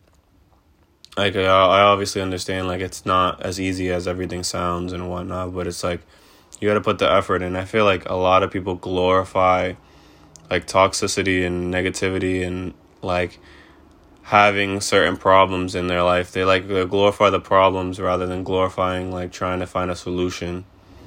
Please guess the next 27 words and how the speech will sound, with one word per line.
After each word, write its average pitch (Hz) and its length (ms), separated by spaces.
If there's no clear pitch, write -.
And 90 160
it's 87 140
sad. 90 400
They're 90 80
like, 92 140
"Oh," 151 380
like, 110 380
it's 104 80
like, 104 120
uh, 95 140
like, 95 220
when 92 100
they, 92 120
people 92 260
be 95 80
like, 95 180
"Oh, 113 380
like, 98 220
I 98 80
have, 98 160
like, 92 160
five 90 300
cents 90 280
in 95 60
my 90 120
bank 90 280
account." 87 480